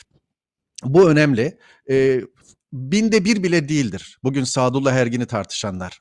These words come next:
On binde bir bile değildir ama sesleri gür çıkıyor ve domine ediyorlar tartışmaları. Allah aşkına Sadullah Ergin'e sadece şunu söyleyip geçiyorum. Sa-, şimdi siz bir ittifak prof-, protokolü yapmışsınız. C H P'de Ankara'da, İstanbul'da belli illerde seçilebilecek noktalarda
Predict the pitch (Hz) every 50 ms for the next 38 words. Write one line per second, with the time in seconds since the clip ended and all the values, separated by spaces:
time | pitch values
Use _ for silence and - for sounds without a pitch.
0 | _ _ 160 165 202 208 190 208 202 196 180 190 165 190 214 190 151 160 151 151
1 | 131 120 151 151 135 104 101 117 - - 151 165 190 170 - 180 170 - - 190
2 | 180 170 147 151 180 170 - - 127 - - 117 127 135 127 151 151 117 117 139
3 | 143 165 175 180 160 120 101 104 90 82 76 - - - _ _ _ _ _ _
4 | - 127 117 110 - - - - 104 95 95 98 107 139 151 147 _ - - -
5 | 165 185 202 202 175 147 - 131 117 113 - - 147 156 165 170 180 175 160 160
6 | 175 175 151 135 101 113 135 - _ _ _ - - 175 170 165 160 151 - 156
7 | - 123 - 143 123 120 139 147 - 120 117 - - - 107 90 87 - - 175
8 | 175 170 - - - - - - 190 180 156 147 - 226 202 - 214 196 - 180
9 | 208 208 208 - 185 196 - - - - - 180 185 - 165 160 180 180 185 151
10 | 120 - - - - - 120 175 180 - - - 190 208 214 196 - 170 117 135
11 | 185 233 - _ _ _ _ _ _ _ _ _ _ _ - 170 196 208 175 180
12 | 131 113 117 143 170 - - 196 180 170 147 123 120 135 135 180 180 185 190 196
13 | 170 143 117 107 104 117 131 - - 160 - 180 190 185 180 180 175 160 185 190
14 | - - 143 123 - - 113 104 101 101 101 120 185 220